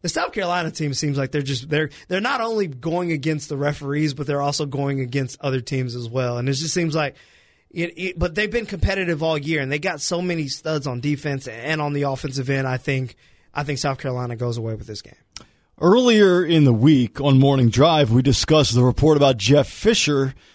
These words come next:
Speaker 2: being on the, the radar of athletic director Malcolm Turner. If Derek Mason wants to stave off that mild rumor heating up, go into Columbia today and pull off another upset. Hey, look,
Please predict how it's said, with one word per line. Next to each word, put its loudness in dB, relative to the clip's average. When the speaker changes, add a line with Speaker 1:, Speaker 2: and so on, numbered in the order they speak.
Speaker 2:
being 6
on 6
the, 4
the 4
radar 4
of 2
athletic 4
director 4
Malcolm 4
Turner. 2
If 0
Derek 6
Mason 2
wants 2
to 0
stave 2
off 4
that 0
mild 4
rumor 4
heating 6
up, 2
go 4
into 4
Columbia 2
today 2
and 4
pull 6
off 4
another 4
upset. 2
Hey, 6
look, 2